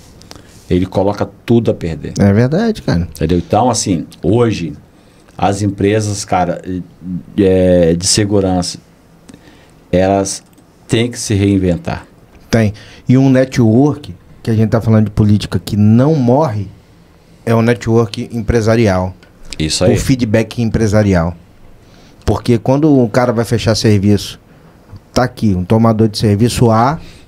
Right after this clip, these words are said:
Speaker 2: tem aqui a empresa X. O cara lá no outro lado do estado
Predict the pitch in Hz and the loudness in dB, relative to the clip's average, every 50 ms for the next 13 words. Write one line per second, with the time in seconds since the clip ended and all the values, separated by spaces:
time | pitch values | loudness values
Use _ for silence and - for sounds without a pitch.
0 | - - - 120 120 123 113 - - 117 117 123 127 131 131 127 127 117 - - | -20 -6 0 0 2 2 0 0 0 2 4 4 4 4 2 2 0 0 -2 0
1 | 113 120 127 127 127 139 135 - - 110 101 90 87 - - - - - - - | 0 2 2 2 0 -2 -4 -4 -6 -4 -4 -4 -6 -8 -12 -16 -18 -20 -20 -20
2 | - - - - - - - - - - - - - - 120 117 - - 139 143 | -20 -20 -20 -20 -20 -20 -20 -20 -20 -20 -20 -8 -2 0 0 0 0 0 0 2
3 | 151 156 160 160 160 165 165 175 175 185 190 208 226 233 233 220 202 208 208 214 | 2 2 2 2 2 2 2 2 2 2 2 2 0 0 0 0 0 0 0 0
4 | 202 185 180 180 175 175 180 - - - - 147 147 156 165 165 170 170 | 0 0 0 0 0 0 -2 -4 -4 -2 -2 0 2 2 0 0 0 -2